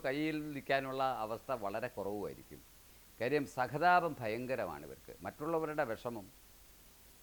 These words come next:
ഇവരുടെ മനസ്സിന് ഭയങ്കര അലിവുള്ളവരാ. പിന്നെ എന്ത് കാര്യവും വെട്ടി തുറന്ന് പറയും. ഇവരെ തുറന്നങ്ങ് പറയും.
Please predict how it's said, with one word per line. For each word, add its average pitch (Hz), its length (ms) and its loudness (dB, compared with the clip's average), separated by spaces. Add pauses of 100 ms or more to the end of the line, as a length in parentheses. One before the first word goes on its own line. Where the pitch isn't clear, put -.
(360)
ഇവരുടെ 127 280 0 (220)
മനസ്സിന് 131 480 -2 (100)
ഭയങ്കര 110 360 -2 (100)
അലിവുള്ളവരാ. 92 580 -6 (200)
പിന്നെ 143 240 0
എന്ത് 185 200 6
കാര്യവും 185 320 6
വെട്ടി 160 140 -2 (100)
തുറന്ന് 165 220 0 (100)
പറയും. 113 320 0 (220)
ഇവരെ 127 180 -4 (100)
തുറന്നങ്ങ് 139 480 0
പറയും. 85 260 -6